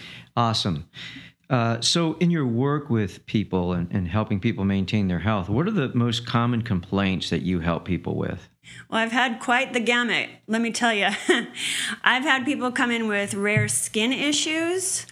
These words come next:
Speaker 2: uh, unique body pains. Um, and then I've had a lot of people who have digestive issues. You know, digestion is the key to good health. It really is. Uh, autoimmune challenges, which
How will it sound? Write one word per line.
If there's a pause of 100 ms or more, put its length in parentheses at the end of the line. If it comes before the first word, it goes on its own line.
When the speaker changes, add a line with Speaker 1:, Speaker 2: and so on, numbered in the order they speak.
(360)
Speaker 2:
uh,
unique
body
pains. (420)
Um, (200)
and
then
I've
had
a
lot
of
people
who
have
digestive
issues.
You
know,
digestion
is
the
key
to
good
health.
It
really
is. (520)
Uh,
autoimmune
challenges,
which